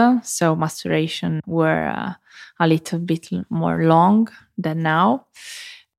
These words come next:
About, uh, racking, well, I, I like to rack wines.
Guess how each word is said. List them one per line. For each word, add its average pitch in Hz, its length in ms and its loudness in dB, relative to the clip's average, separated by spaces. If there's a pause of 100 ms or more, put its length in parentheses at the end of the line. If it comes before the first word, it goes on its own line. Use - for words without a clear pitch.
(180)
About, 202 560 4
uh, 190 440 4
racking, 185 560 0 (220)
well, 175 480 2
I, 214 640 2 (880)
I 214 140 6
like 214 260 4 (200)
to 190 80 -14
rack - 280 -8
wines. - 500 -8